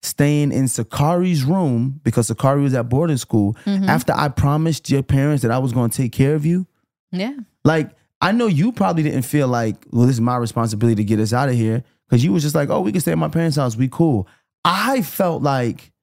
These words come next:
Speaker 1: I was failing
Speaker 2: Yeah.
Speaker 1: as a man. Like, I'm like, "Yo," and remember I asked your pa-, your pops?
Speaker 2: Mm-hmm.
Speaker 1: I said, "Pops, how did you feel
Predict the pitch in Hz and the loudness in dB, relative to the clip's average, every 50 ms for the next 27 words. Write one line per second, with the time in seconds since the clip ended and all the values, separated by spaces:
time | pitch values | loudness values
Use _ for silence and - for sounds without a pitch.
0 | _ _ _ _ _ _ _ - 139 156 160 143 139 113 - - - 131 123 120 | _ _ _ _ _ _ _ 0 2 2 2 2 0 -2 -2 0 0 0 2 2
1 | 113 101 - 131 - _ _ _ _ _ - 175 160 147 160 139 143 131 113 127 | 0 0 -2 -6 -12 _ _ _ _ _ -10 -10 -8 -4 0 0 2 2 2 2
2 | 120 123 120 107 82 73 - - - _ _ - 123 120 151 151 151 143 135 127 | 2 2 0 -2 -4 -6 -10 -16 -20 _ _ -2 0 2 2 2 0 0 0 -2
3 | 117 131 127 120 113 110 - - _ - - - 147 165 185 190 185 170 151 160 | -2 -2 -2 -2 -2 -4 -4 -8 _ -2 0 2 2 4 2 2 0 0 -2 -2
4 | 165 151 - - 135 - - 143 131 123 123 117 - - 139 147 156 - - - | -4 -4 -4 -4 -2 0 -2 0 2 2 0 0 2 0 0 2 0 -2 -4 -10
5 | - - _ - 190 180 180 190 196 185 190 185 160 180 156 117 123 - - - | -14 -14 _ -10 -8 -6 -2 -2 0 0 0 0 0 0 0 0 -2 -6 -10 -18
6 | _ _ _ _ _ - - - - 196 175 202 175 135 - 294 302 196 165 135 | _ _ _ _ _ -2 -2 0 0 0 0 0 -2 -2 -2 0 0 2 2 0
7 | 120 110 107 | -2 -2 -4